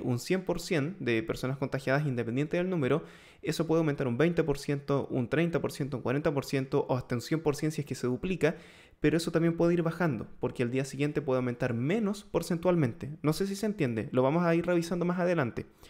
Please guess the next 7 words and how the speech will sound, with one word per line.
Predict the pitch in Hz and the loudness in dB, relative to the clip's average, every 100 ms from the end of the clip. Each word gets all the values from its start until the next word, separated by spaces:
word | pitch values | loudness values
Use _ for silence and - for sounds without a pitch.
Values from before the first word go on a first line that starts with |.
| - - - | -20 -20 -6
Pero | - 160 | -2 0
fíjate, | 151 131 - - - - - - _ _ | 0 -2 -6 -10 -12 -20 -20 -20 _ _
aquí | - 127 196 247 - | -2 -2 0 -2 0
ya | 196 | 0
se | 202 | 0
empiezan | 208 208 208 208 | -2 -2 0 0
a | 190 208 - | 2 0 -4